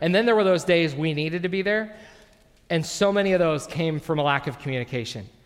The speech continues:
You know what one of the worst things I did was? I took a scripture out of context constantly to excuse the way I was talking to her. Let me show you the scripture. You've probably heard it before. Ephesians four twenty-six says this,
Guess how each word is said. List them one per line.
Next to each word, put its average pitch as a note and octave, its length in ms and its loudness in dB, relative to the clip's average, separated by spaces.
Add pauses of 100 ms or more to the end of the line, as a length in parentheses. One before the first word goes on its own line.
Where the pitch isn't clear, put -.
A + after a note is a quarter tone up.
(560)
You F#3 80 0
know B3 80 0
what C#4+ 100 0
one B3 100 0
of A3+ 40 -2
the F#3 80 0
worst D3 380 0
things F3+ 340 -2
I C#3+ 100 0
did C3 220 -2
was? D3+ 420 -2 (400)
I G3 80 2
took B3 300 -4
a - 20 -4
scripture G3 460 -2
out D#3+ 100 2
of C3+ 60 -6
context E3+ 720 -2
constantly G#3 760 -2 (340)
to F#3 140 2
excuse G3 540 -2
the F3 60 -2
way D#3+ 180 2
I D3 60 2
was C3+ 220 -4
talking C3+ 340 -4
to A#2+ 80 -4
her. A#2+ 140 -6
Let D#3+ 120 0
me C#4 80 0
show B3 220 2
you G#3+ 160 0
the D#3+ 100 -4
scripture. D3+ 360 -4
You've C#3 160 -6
probably B3 220 0
heard D#3+ 180 -4
it A2 60 -10
before. G#2+ 300 -12 (560)
Ephesians A3+ 500 0
four A#3 220 4
twenty-six A3 640 -2
says D#3 300 -2
this, B2+ 380 -4